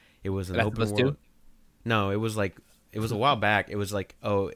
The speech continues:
Speaker 1: oh, it was, uh, Days Gone. People hated on Days Gone because it just followed, like, a singular formula of, like, open world, and you go here and you do a mission, and then you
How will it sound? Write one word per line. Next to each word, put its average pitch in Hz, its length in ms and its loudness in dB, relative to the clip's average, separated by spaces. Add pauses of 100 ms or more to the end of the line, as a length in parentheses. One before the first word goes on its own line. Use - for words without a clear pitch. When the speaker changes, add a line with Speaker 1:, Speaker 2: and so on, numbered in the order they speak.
(100)
Speaker 1:
oh, 147 220 8
it 117 80 0
was, 120 180 0
uh, 101 180 2
Days 117 320 4
Gone. 101 340 2 (380)
People 143 220 4
hated 135 240 6
on 120 100 4
Days 117 220 2
Gone 107 220 0
because 101 260 -4
it 98 40 -6
just 107 180 -8
followed, 107 300 0
like, 92 200 -6
a 95 60 -10
singular 104 400 -2
formula 98 580 2
of, 87 120 -2
like, 85 320 -4
open 123 280 -2
world, 139 320 4
and 101 120 -4
you 95 60 -2
go 92 160 -2
here 135 300 0
and 110 120 -2
you 92 60 -6
do 92 120 -4
a 85 40 -4
mission, 120 380 -4
and 95 100 -6
then 92 120 -4
you 90 300 -6